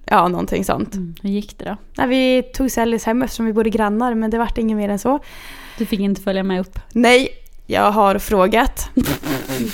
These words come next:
Speaker 2: Ja,
Speaker 1: Flera
Speaker 2: förlåt.
Speaker 1: gånger om vi ska
Speaker 2: Flera
Speaker 1: Jag tror jag har
Speaker 2: gånger.
Speaker 1: frågat två eller tre gånger om vi skulle göra någonting. Du vet, men han är en sån här, förlåt, men douche-kille som är så snäll.
Speaker 2: Ja.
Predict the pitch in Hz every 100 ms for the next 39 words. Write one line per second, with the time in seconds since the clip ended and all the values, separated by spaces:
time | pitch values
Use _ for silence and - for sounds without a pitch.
0 | - - - - - 240 214 226 233 247
1 | 262 254 226 233 240 277 339 330 381 330
2 | 277 277 208 294 254 208 220 202 208 -
3 | - - - - 220 196 196 208 190 185
4 | 185 - 196 196 185 196 196 196 185 214
5 | - - 220 196 190 214 247 247 233 202
6 | 202 208 170 208 - 214 196 196 190 180
7 | - - - - 202 214 226 208 - 277
8 | 202 180 - 202 202 - - - 302 127
9 | 190 233 202 190 190 170 170